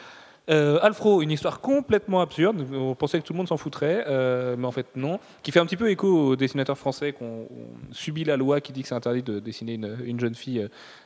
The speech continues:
en jupe, euh, ou même en plus court, plus dénudée, ou même un peu plus habillée, enfin bref, tous les cartoonistes, euh, s'en sont plaints il y a, il y a pas très longtemps.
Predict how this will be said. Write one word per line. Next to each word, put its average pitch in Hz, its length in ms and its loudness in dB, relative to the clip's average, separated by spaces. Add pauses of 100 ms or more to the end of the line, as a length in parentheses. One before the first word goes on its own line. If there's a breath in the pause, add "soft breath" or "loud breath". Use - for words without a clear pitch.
en 117 120 -2
jupe, 165 240 -2 (160)
euh, 120 560 4
ou 131 160 -6
même 123 220 -2
en 104 100 -8
plus - 160 -14
court, 139 280 0
plus 123 140 -4
dénudée, 120 360 -2
ou - 20 -4
même 113 300 -4
un 110 60 -8
peu 117 100 -14
plus 117 140 -2
habillée, 117 240 0
enfin 127 120 -4
bref, 113 200 -4
tous - 100 -12
les 110 80 -6
cartoonistes, 113 500 -6
euh, 104 220 -4
s'en - 120 -12
sont 117 140 -8
plaints 131 180 -4
il 117 60 -2
y 113 40 2
a, 113 40 0 (160)
il 123 60 -14
y 117 40 -10
a 113 40 -12
pas 139 80 -12
très - 100 -8
longtemps. 143 260 -4